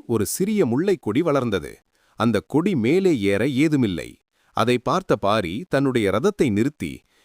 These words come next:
"இந்த ரதமே உனக்கு ஆதாரமாகட்டும்" என்று சொல்லி அந்த கொடியை அதில் ஏறவிட்டான். அந்த சிறிய செயல்தான்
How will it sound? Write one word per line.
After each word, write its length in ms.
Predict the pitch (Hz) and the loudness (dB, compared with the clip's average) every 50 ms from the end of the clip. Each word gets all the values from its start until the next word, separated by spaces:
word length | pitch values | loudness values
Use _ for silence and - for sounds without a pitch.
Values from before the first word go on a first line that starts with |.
| _ - | _ -2
"இந்த 200 | 120 147 175 160 143 117 | 0 2 4 4 4 4
ரதமே 340 | 107 120 156 196 202 196 | 4 2 2 2 2 2
உனக்கு 360 | 185 156 131 127 113 - 123 98 85 | 2 2 2 0 0 -2 -2 -2 0
ஆதாரமாகட்டும்" 880 | 85 113 151 160 165 147 135 104 95 101 113 127 123 - - 131 123 | 0 0 0 2 2 2 2 0 0 0 0 -2 -2 -2 0 0 0
என்று 280 | 110 101 95 90 95 90 | 2 0 0 -2 -4 -4
சொல்லி 380 | - - 107 98 82 78 92 131 156 - _ _ _ - | -4 -2 -4 -4 -2 -2 -2 -2 -4 -6 _ _ _ -2
அந்த 240 | 127 156 160 147 | 0 2 2 0
கொடியை 420 | - - 131 143 190 196 147 117 131 151 | 0 0 0 0 0 0 0 0 2 2
அதில் 240 | 127 110 120 123 104 110 | 0 0 0 -2 0 0
ஏறவிட்டான். 580 | 143 170 151 120 104 - - 90 76 65 57 - _ _ _ _ _ _ _ _ - | 2 2 0 0 -2 -4 -4 -6 -6 -6 -10 -16 _ _ _ _ _ _ _ _ -2
அந்த 200 | 110 117 101 95 | -2 0 0 0
சிறிய 380 | - - - 180 208 214 208 165 | -2 0 -2 -2 0 2 0 0
செயல்தான் 580 | - - 120 117 113 101 87 85 78 90 135 | 0 0 0 0 0 -2 -2 -4 -4 -4 -6